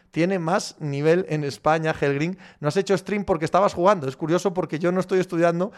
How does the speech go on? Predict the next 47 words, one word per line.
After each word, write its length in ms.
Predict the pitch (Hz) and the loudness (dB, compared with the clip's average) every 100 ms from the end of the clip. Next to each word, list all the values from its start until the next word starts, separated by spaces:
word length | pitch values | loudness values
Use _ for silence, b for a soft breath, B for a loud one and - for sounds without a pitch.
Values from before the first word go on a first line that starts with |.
| B | B
Por 140 | - 135 | -4 -2
estar 220 | 127 185 | 4 4
aquí 180 | 170 190 | 4 4
debería 240 | 170 165 | 4 6
reflexionar. 420 | 185 247 180 175 | 4 0 0 0
Me 80 | 185 | 2
voy 100 | 160 | 2
hasta 200 | 170 170 | 2 2
mañana, 340 | 147 165 175 143 | -2 0 0 0
<laughs> 0 | |
Pepe. 460 | 165 135 - - _ B B B | -2 -2 -4 -8 _ B B B
Fontanal, 540 | - 180 175 170 196 165 | -2 0 2 2 4 2
se 80 | 147 | -2
acaba 260 | 147 175 | 2 2
de 60 | 202 | 4
ver 100 | 196 | 4
a 60 | |
Miles 220 | 180 175 160 | 4 2 2
Garrett 220 | 175 185 | 2 2
decir 200 | 160 175 | 0 0
que 80 | 180 | 0
lo 140 | 143 | 2
peor 140 | 165 | 2
de 60 | 175 | 2
ayer 140 | 180 | 0
es 80 | 185 | -2
que 100 | - | -4
les 140 | 175 160 | -4 -4
pitaron 380 | 147 170 180 | -2 0 2
al 80 | 175 | 0
final 200 | 160 156 | 0 0
del 140 | 170 160 | 0 0
partido. 440 | 147 160 160 180 B B - | 0 2 0 0 B B -4
Ganas 180 | 143 160 | -2 -2
de 80 | |
coger 200 | 180 185 | -2 0
la 60 | 180 | 2
escopeta. 440 | 170 156 180 175 | 2 0 0 0
Qué 100 | 170 | 0
sinvergüenza. 680 | 185 202 165 147 143 165 170 | -2 0 0 0 0 0 -2
Si 100 | 160 | -2
te 140 | 143 139 | -2 -2
parece, 300 | 135 160 175 | 0 0 0
os 60 | |
aplauden. 480 | 160 170 175 135 135 | 0 2 2 0 0
Ya 140 | 165 | 0
ves. 280 | 175 127 - | 0 -4 -14